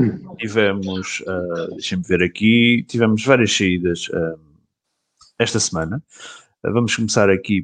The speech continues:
por, eh, várias saídas, mas a maioria da academia continua, continua a ser assim, começando por Daniel Ballard, eh, internacional lá pela Irlanda do Norte, ele é defesa central, vinte e um anos, eh,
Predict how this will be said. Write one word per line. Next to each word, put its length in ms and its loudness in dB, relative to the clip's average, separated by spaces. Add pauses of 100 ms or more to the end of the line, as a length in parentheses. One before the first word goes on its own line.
por, 340 0
eh, 760 -2 (260)
várias 340 0
saídas, 340 0
mas 400 -10
a 40 -12
maioria 320 -4 (160)
da 120 2
academia 420 -6
continua, 540 -8
continua 340 -8
a 40 -6
ser 140 -6
assim, 220 -4
começando 400 -2
por 180 2 (480)
Daniel 320 4
Ballard, 480 4
eh, 400 -4 (380)
internacional 560 -4
lá 100 2
pela 400 -2 (120)
Irlanda 380 0
do 140 -2
Norte, 440 2
ele 100 4
é 20 4
defesa 240 -6
central, 380 -2
vinte 220 -16
e 80 -6
um 100 0
anos, 340 -6
eh, 160 -2